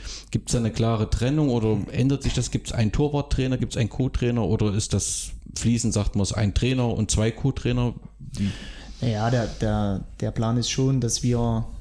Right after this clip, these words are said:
Speaker 2: vorm Spiel, dass der Taiji die, die Torhüter warm macht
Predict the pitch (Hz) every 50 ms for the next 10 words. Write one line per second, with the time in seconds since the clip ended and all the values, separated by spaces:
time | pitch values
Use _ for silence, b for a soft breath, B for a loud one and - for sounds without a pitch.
0 | - - - - - 131 123 127 123 - - 127 123 139 147 147 147 143 - 117
1 | - 123 - - 113 120 123 127 120 117 - 117 113 113 113 117 - - - -
2 | - - 123 120 120 113 113 107 113 123 135 143 160 175 - - -